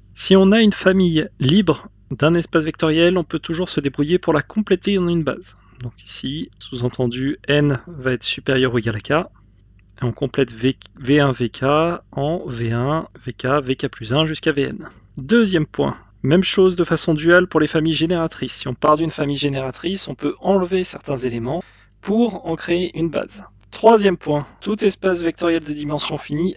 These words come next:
admet une base finie. Et toutes les bases de E ont le même cardinal.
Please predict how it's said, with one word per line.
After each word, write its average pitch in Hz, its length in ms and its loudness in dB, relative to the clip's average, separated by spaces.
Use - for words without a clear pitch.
admet 185 560 0
une 151 180 -2
base 156 520 0
finie. - 640 -4
Et 135 80 -8
toutes - 360 -10
les 165 100 0
bases 151 260 -2
de 131 160 -6
E 175 280 0
ont 139 160 -4
le 131 100 0
même 180 280 -2
cardinal. 160 680 -2